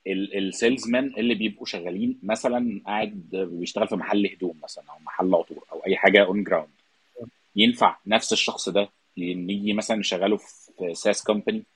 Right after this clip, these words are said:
Speaker 2: او نيجي نشغله في سوفت وير هاوس او نيجي نشغله في ماركتنج ايجنسي؟ يعني هل نفس الاكسبيرينس ونفس الكواليفيكيشنز اللي عند الناس بتاعت سيلز كلها واحده؟ و-، و-، وقد ايه، يعني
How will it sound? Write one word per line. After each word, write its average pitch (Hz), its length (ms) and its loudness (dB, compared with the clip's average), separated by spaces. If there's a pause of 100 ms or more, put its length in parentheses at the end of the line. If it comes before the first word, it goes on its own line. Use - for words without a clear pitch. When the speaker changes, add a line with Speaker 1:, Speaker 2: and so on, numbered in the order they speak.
(100)
Speaker 2:
او 85 80 -12
نيجي 90 200 -6
نشغله 90 380 -2
في - 100 -12 (300)
سوفت - 300 -2
وير 101 220 6
هاوس 101 260 4
او 85 100 -6
نيجي 92 160 -8
نشغله 92 280 -4
في - 100 -16
ماركتنج 101 360 -4
ايجنسي؟ 98 460 -6 (540)
يعني 82 240 -8
هل 110 360 6 (540)
نفس 110 380 0
الاكسبيرينس 101 920 0
ونفس 87 400 -8
الكواليفيكيشنز 92 960 -2
اللي 82 120 -4
عند 95 220 -4
الناس 95 380 -4
بتاعت 95 220 -4
سيلز 90 400 -2 (200)
كلها 101 360 2
واحده؟ 123 340 0 (720)
و-، 90 320 0 (120)
و-، 92 300 0 (100)
وقد 101 420 0
ايه، 135 420 2
يعني 87 240 -10